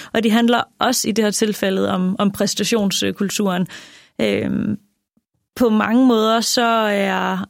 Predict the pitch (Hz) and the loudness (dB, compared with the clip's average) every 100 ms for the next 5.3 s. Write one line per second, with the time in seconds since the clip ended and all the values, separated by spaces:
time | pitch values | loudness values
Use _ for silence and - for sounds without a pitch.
0 | - 208 214 226 262 226 226 220 226 240 | -2 2 4 4 4 4 4 2 0 0
1 | 220 196 - 196 202 202 196 202 - 233 | -2 -2 -4 -2 0 2 2 0 -2 0
2 | 262 302 226 196 196 - 208 214 247 277 | 2 2 2 0 -2 -2 0 2 2 2
3 | - 202 190 - - - - _ 233 233 | 0 0 -2 -6 -20 -20 -20 _ -2 -2
4 | - - 208 202 185 - _ _ _ _ | -2 -2 0 2 -2 -6 _ _ _ _
5 | 208 202 185 | -2 0 -2